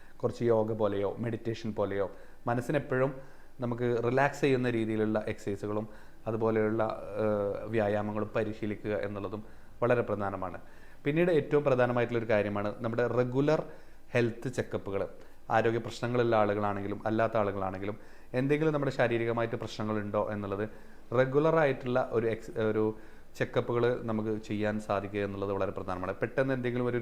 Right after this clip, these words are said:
രോഗത്തെ കണ്ടെത്താനും അതിനെ പെട്ടെന്ന് തന്നെ തുടക്കത്തിൽ തന്നെ നമുക്കതിനെ പരിഹരിക്കാനും നമുക്ക് സാധിക്കുന്ന നല്ല വ്യായാമം, ഇത്തരം, ഏഹ്, ചെക്കപ്പുകൾ നമ്മളെ അതിന് ഹെൽപ്പ് ചെയ്യുമെന്നുള്ളതാണ്. പിന്നീട് അതുപോലെ തന്നെ അനാവശ്യമായിട്ടുള്ള മെഡിക്കേഷൻസ്, പല ആളുകളും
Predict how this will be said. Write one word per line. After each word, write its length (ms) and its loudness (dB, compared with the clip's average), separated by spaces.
രോഗത്തെ 400 4
കണ്ടെത്താനും 560 2
അതിനെ 240 -2
പെട്ടെന്ന് 280 0
തന്നെ 180 -2
തുടക്കത്തിൽ 500 0
തന്നെ 180 -2
നമുക്കതിനെ 360 -2
പരിഹരിക്കാനും 680 2
നമുക്ക് 260 -2
സാധിക്കുന്ന 460 -2
നല്ല 340 4
വ്യായാമം, 460 4
ഇത്തരം, 320 -2
ഏഹ്, 220 2
ചെക്കപ്പുകൾ 540 -2
നമ്മളെ 180 -4
അതിന് 220 -8
ഹെൽപ്പ് 300 -6
ചെയ്യുമെന്നുള്ളതാണ്. 600 -6
പിന്നീട് 320 4
അതുപോലെ 340 6
തന്നെ 180 2
അനാവശ്യമായിട്ടുള്ള 880 4
മെഡിക്കേഷൻസ്, 640 -6
പല 180 6
ആളുകളും 380 2